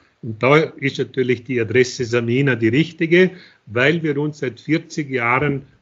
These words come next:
nur mit diesem Thema beschäftigen.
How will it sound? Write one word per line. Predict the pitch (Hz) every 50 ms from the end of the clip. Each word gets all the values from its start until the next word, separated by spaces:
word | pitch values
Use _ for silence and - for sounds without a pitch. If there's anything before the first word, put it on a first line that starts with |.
| _ -
nur | 123 131 139 160 180 208 214
mit | 190 170 175 170 170 -
diesem | 160 170 170 165 170 160 151 _
Thema | - 147 147 - - 143
beschäftigen. | 135 143 135 - 139 123 - - _ _ - 85 87 85